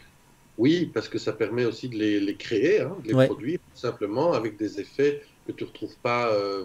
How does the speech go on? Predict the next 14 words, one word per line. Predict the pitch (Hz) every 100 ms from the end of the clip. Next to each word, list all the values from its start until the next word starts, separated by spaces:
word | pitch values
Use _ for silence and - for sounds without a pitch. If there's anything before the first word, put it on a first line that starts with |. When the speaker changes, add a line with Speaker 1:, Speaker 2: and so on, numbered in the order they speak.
| 92
Speaker 1:
vraiment | 101 104
ailleurs, | 101 101 156 156 107
hein. | 131 151 _ -
Speaker 2:
Mm. | 127 - -
Speaker 1:
Euh, | 104 101 98 98 98 98 -
on | 110
va | 117
voir | 127 175 208
si, | - - 160 165 151
euh, | 135
après | 135 - 151
avoir | 143 143 -
plagié, | 156 156 127 143 151 151 139 - _ - - -
euh, | 120 110